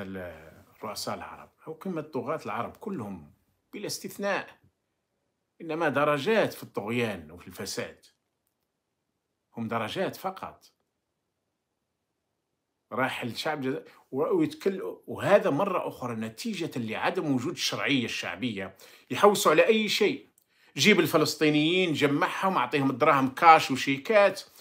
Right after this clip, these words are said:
إلى آخره، بينما الفلسطينيين هذو، المنظمات هذه خاصة، فيه منظمات مقاومة وتنظيمات مقاومة، وفيه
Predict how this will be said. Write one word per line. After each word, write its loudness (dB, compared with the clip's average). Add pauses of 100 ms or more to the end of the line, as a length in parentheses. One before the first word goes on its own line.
(180)
إلى 6
آخره، 4
بينما 6
الفلسطينيين -2
هذو، -4 (260)
المنظمات 6
هذه 4
خاصة، 4 (260)
فيه 4
منظمات 4
مقاومة 6 (460)
وتنظيمات 4
مقاومة، 4
وفيه 0